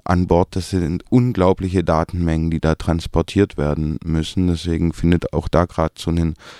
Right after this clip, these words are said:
so einen Boom an Bandbreite statt, die sehr viel über, also, ähm, sehr, sehr viel über private Anbieter bereitgestellt wird. Ähm,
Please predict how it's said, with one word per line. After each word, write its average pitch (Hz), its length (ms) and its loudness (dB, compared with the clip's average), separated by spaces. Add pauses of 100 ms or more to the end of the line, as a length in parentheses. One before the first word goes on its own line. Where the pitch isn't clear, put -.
(220)
so - 140 0
einen 85 200 6
Boom 98 340 6
an 78 200 0
Bandbreite 80 760 0
statt, - 480 0 (480)
die 87 80 2
sehr 82 200 4
viel 107 400 4
über, 92 500 2
also, 87 280 0 (380)
ähm, 80 560 -2
sehr, 110 340 2
sehr 135 160 -4
viel 123 260 -8
über 117 200 -4
private 82 640 -2 (180)
Anbieter 76 800 -4 (100)
bereitgestellt - 1000 -2
wird. 58 240 -6 (1000)
Ähm, 78 500 2